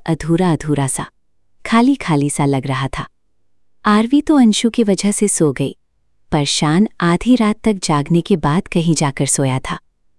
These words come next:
अगले दिन की शुरुआत रश्मि के लिए कुछ अलग से हुई। कल की खुशी आज भी उसके चेहरे पर झलक रही थी। वो सुबह जल्दी उठकर किचन में चली गई। पहले चाय बनाई,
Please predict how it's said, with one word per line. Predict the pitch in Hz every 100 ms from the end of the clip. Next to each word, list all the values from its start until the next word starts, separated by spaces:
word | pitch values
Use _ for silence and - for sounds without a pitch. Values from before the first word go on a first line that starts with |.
| _ _ _ -
अगले | 220 262 294
दिन | 277 262
की | 285
शुरुआत | - 196 190 202 -
रश्मि | 170 - 180
के | - 180
लिए | 190
कुछ | - 220 - -
अलग | 143 147
से | - 151
हुई। | 143 135 - _ _ _ _ _ _ -
कल | 151
की | 147 175
खुशी | - 156 - 170 - -
आज | 165 196 -
भी | 262
उसके | 233 - 165
चेहरे | 165 156 151
पर | 151
झलक | 139 156 139 151
रही | 147 143 -
थी। | - _ _ _ _ _ 220
वो | 247
सुबह | - 247 247
जल्दी | 262 160 147 196 208
उठकर | 175 - 208
किचन | - 147 147
में | 143
चली | 135 135 131
गई। | - 139 _ _ _ _ _ -
पहले | 156 156 147
चाय | - 143 147
बनाई, | 202 208 214